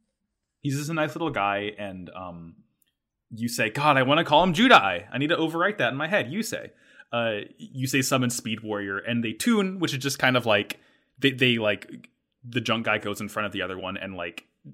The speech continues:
the Speed Warrior turns wireframe and then gets upgraded into, like, he, he's like a bug junk ninja looking guy. He's like Mothman. He's Junk Warrior. I think he's nice.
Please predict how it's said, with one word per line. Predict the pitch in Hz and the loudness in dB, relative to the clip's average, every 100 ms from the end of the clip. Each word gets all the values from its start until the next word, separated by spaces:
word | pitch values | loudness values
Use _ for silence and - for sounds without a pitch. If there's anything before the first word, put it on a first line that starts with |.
| 131 | -14
the | 110 95 92 92 90 104 | -6 -4 -4 -4 -8 -10
Speed | - 113 101 | -8 -6 -4
Warrior | 98 98 95 92 - | -4 -4 -6 -8 -8
turns | 123 107 98 | -6 -6 -6
wireframe | 85 87 90 92 87 87 90 90 | -8 -8 -10 -10 -12 -12 -14 -14
and | 90 87 _ | -14 -14 _
then | 95 85 90 | -12 -12 -8
gets | 107 - | -8 -4
upgraded | 196 - 110 101 | -4 -2 -4 -4
into, | 104 110 123 | -8 -6 -2
like, | 113 113 - _ _ _ _ _ _ | 0 -2 -6 _ _ _ _ _ _
he, | - 143 151 147 | -12 -8 -8 -6
he's | 190 214 | -4 -2
like | 208 | 0
a | 190 135 - - - _ _ 131 - 120 - | 0 -4 -16 -20 -20 _ _ -20 -18 -12 2
bug | 143 170 160 | 6 6 2
junk | 127 180 233 | 0 0 2
ninja | 135 98 87 | -2 -2 -4
looking | 82 - 90 | -8 -8 -10
guy. | 62 | -10
He's | 90 135 | -6 -6
like | 143 | -4
Mothman. | 147 170 - - - - 120 - _ _ - | -2 -2 -4 -12 -12 -16 -16 -18 _ _ -14
He's | 160 - | -12 -8
Junk | 180 208 180 | -6 -4 -6
Warrior. | 139 90 - 120 127 _ _ _ - | -10 -10 -12 -14 -16 _ _ _ -10
I | 165 | -8
think | 143 | -8
he's | 90 78 | -8 -12
nice. | 73 82 - - | -14 -14 -20 -20